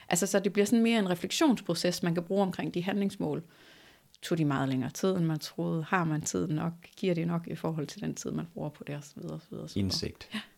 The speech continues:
Speaker 1: ja,
Speaker 2: Igen.
Speaker 1: indsigt.
Speaker 2: Ja. Nå, men altså
Speaker 1: <laughs> Det er en god en at have med. Ja.
Speaker 2: Ja, og, øh, jeg, jeg er så glad for, at du siger det her, fordi at det er aldrig sådan rigtig gået op for mig før,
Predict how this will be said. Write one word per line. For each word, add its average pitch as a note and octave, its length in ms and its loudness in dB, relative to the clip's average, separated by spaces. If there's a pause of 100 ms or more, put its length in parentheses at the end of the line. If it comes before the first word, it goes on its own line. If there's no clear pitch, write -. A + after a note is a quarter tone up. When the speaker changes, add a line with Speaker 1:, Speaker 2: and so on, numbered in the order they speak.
(180)
Speaker 1:
ja, E3 80 -2 (100)
Speaker 2:
Igen. - 180 4
Speaker 1:
indsigt. - 320 2 (220)
Speaker 2:
Ja. B2+ 200 10 (440)
Nå, B2+ 100 10
men B2 100 8
altså A#2 180 4
Speaker 1:
<laughs> A#2 40 6
Det A#3+ 60 6
er A#3 40 6
en A#3 60 4
god D4 220 8
en F#3 120 4
at G#3+ 60 8
have F#3 120 4
med. G3+ 160 4 (120)
Ja. B2+ 120 6
Speaker 2:
Ja, D3 160 4 (240)
og, G#2 320 6
øh, G1+ 300 -2
jeg, G2+ 240 4
jeg G#2 120 4
er G2 40 6
så G#2+ 140 -4
glad A#2 140 4
for, A#2 100 0
at - 20 2
du F#2 60 2
siger B2 180 6
det A2 80 2
her, F2 60 0
fordi F2+ 200 0
at E2 200 0
det F#2+ 80 6
er E2+ 40 6
aldrig A#2+ 200 2
sådan G#2+ 140 2
rigtig A2+ 220 2
gået G2 100 6
op G2+ 100 0
for G2+ 60 2
mig F#2+ 140 2
før, G#2 340 0